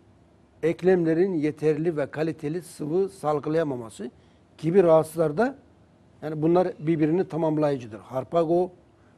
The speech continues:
Boswellia, Söğüt. Söğüt'ün özelliği kemik erimesi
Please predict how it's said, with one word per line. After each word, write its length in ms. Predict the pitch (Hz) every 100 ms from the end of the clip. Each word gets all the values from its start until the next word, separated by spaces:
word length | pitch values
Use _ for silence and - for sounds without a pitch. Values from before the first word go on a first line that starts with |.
| _
Boswellia, 680 | 139 151 160 180 175 175 180 - _ _ _
Söğüt. 300 | - 170 127 - _ _ _ _ _ _
Söğüt'ün 440 | - 160 170 175 208
özelliği 540 | 151 131 127 139 190 -
kemik 280 | - 165 143
erimesi 480 | 117 113 107 165